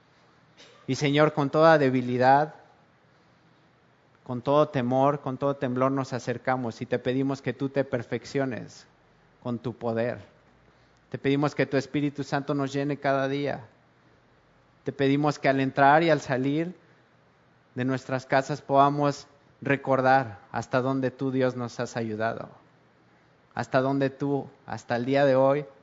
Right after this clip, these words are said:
no nos has dejado morir de hambre. Y gracias, Señor, por la libertad en Cristo. Y gracias porque esta libertad nos da el poder decir que tu Hijo Jesús es el camino, es la verdad y es la vida.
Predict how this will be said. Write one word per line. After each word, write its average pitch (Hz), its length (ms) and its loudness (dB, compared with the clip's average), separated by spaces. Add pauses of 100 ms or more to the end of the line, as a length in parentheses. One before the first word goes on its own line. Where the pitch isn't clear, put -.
(120)
no 131 140 -6
nos 131 180 -6
has 131 140 -2
dejado 123 360 0
morir 117 380 -2
de 110 100 -4
hambre. 107 360 -8 (1400)
Y 127 100 -6
gracias, 135 380 2
Señor, 117 260 -4
por 123 160 -6
la 120 140 0
libertad 120 580 2 (1160)
en 123 140 -6
Cristo. 123 440 -6 (1000)
Y 123 80 -6
gracias 135 380 0
porque 131 260 -4
esta 135 200 -2
libertad 123 520 2
nos 123 200 -6
da 120 100 0
el 120 80 0
poder 120 460 -2 (360)
decir 117 400 -4
que 127 140 -2
tu 131 180 -6
Hijo 127 200 -6
Jesús 127 460 -6
es 123 160 -6
el 120 120 -4
camino, 117 500 -6 (500)
es 120 120 -6
la 120 140 2
verdad 110 340 0
y 113 100 -6
es 113 120 -10
la 104 120 -2
vida. 107 300 -6